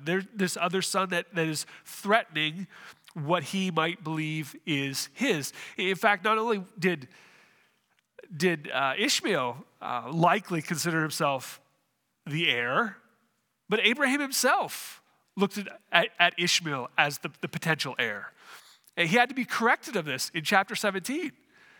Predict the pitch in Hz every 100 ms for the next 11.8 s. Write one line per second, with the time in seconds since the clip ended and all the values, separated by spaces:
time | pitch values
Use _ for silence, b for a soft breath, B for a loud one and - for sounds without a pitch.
0 | b b b 180 196 185 220 196 190 170
1 | 214 247 208 247 - 185 254 - - b
2 | b - 208 - 247 240 202 - 220 -
3 | 247 214 196 370 349 180 - _ - 175
4 | - B B 175 269 269 359 - 302 220
5 | 185 202 - 208 202 208 214 214 - -
6 | 220 202 - 220 226 214 214 - 175 247
7 | 330 185 - B B 196 202 226 - 208
8 | 175 202 302 403 135 B B B B -
9 | 214 202 196 220 233 262 240 202 214 226
10 | - 190 185 175 175 - 160 170 156 170
11 | 151 143 123 120 117 110 110